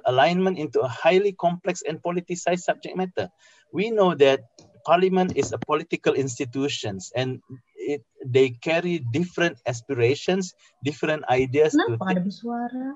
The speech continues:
Speaker 1: So, uh, for the purpose of, uh, you know, uh, having a good law, then they are trying to accommodate. They are trying to accommodate. So this is so much related to the, how, you know, the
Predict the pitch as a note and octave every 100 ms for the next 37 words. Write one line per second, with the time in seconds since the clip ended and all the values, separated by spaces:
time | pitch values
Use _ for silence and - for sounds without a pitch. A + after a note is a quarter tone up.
0 | - - - F3+ F#3 F3+ - - _ _
1 | _ _ _ _ _ _ _ _ - C3
2 | C3 C3+ C#3 A#2+ C3+ C3+ D3 G3 A3 G3
3 | - D3 - C3 B2 A2+ A2 A2 G#2+ _
4 | _ _ _ - C3 A#2+ B2+ A2+ A2+ C#3
5 | D3 D3+ B2 A#2 D#3 E3+ C#3 D3+ C3+ B2+
6 | B2 A#2+ A#2 A#2 D#3+ E3+ G3 F#3 C#3+ C3
7 | - A#2+ A#2 F3 E3 D#3 B2 F#2+ - _
8 | _ - - - B2+ - E3+ F3+ C#3+ C3+
9 | D3 C3+ C3 B2 B2 B2 - F3 E3 C3
10 | F#3 - - _ - E3 F3 - F#3 F#3
11 | F3+ C#3+ D#3 E3+ D#3 - C3 A#2 - -
12 | D3+ C#3+ - _ _ _ C3+ C#3+ C#3 B2